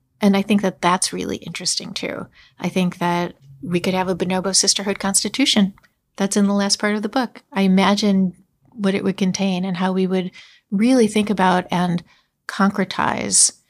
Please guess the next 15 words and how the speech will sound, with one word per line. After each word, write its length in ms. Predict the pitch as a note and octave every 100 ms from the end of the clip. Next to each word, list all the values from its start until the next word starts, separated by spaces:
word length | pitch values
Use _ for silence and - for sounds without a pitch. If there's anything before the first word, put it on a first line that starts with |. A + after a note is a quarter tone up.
| _ _
the 120 | F#3+
idea 340 | F#3 F3+ F#3+ F#3
of 80 | F3+
equality 600 | F3+ - F#3 F2+ F#3 F#3+
among 340 | F3 E3 E3+
women. 460 | E3 D#3+ D3+ E3 E3 _ - _ _
And 160 | - F3
I 80 | -
think 300 | F#3 A#3+ A#3+
that 180 | G3 -
when 200 | F#3 G3+
we 120 | G#3
change 380 | G3 - F#3 F3
that 200 | F#3 -
lens, 360 | F3+ F3 F3+